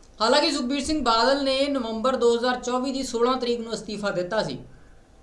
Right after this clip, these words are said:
ਪਰ ਉਹਨਾਂ ਦਾ ਅਸਤੀਫਾ ਦੋ ਹਜ਼ਾਰ ਪੱਚੀ ਦੀ ਦਸ ਜਨਵਰੀ ਨੂੰ ਮਨਜ਼ੂਰ ਹੋਇਆ ਸੀ। ਪਾਰਟੀ ਦੀ ਇਸ ਚੋਣ ਦੇ ਵਿੱਚ ਡੈਲੀਗੇਟ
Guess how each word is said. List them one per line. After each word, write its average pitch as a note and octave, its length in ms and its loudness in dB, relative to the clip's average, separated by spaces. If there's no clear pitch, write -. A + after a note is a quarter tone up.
ਪਰ B3 120 6
ਉਹਨਾਂ C#4 220 2
ਦਾ D4+ 120 6
ਅਸਤੀਫਾ B3 460 2
ਦੋ A#3+ 180 2
ਹਜ਼ਾਰ C4 180 2
ਪੱਚੀ C4+ 480 -4
ਦੀ B3+ 160 -2
ਦਸ B3 340 2
ਜਨਵਰੀ A3 520 0
ਨੂੰ B3 120 2
ਮਨਜ਼ੂਰ A3 360 -2
ਹੋਇਆ A3+ 260 0
ਸੀ। A#3 280 -6
ਪਾਰਟੀ A#3+ 340 4
ਦੀ C#4 160 0
ਇਸ C4+ 200 4
ਚੋਣ B3 300 0
ਦੇ B3+ 100 6
ਵਿੱਚ B3 200 -2
ਡੈਲੀਗੇਟ A3+ 680 2